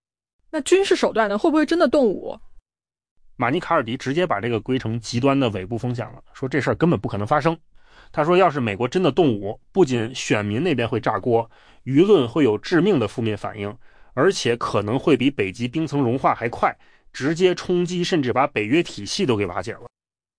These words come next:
Speaker 1: 这么说的话，这事儿还是有缓和的余地，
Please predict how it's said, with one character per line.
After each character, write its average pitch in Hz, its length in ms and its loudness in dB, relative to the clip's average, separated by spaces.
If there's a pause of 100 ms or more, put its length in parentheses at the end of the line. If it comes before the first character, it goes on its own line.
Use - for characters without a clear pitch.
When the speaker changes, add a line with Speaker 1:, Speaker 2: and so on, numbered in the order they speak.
(140)
Speaker 1:
这 466 280 -4
么 262 140 4
说 214 320 -2
的 190 100 -2
话， 185 460 -6 (340)
这 370 120 4
事 - 100 0
儿 - 60 4
还 233 120 -4
是 330 140 0
有 247 180 6
缓 - 220 -2
和 185 160 -6
的 214 80 -2
余 185 240 -6
地， 233 240 -10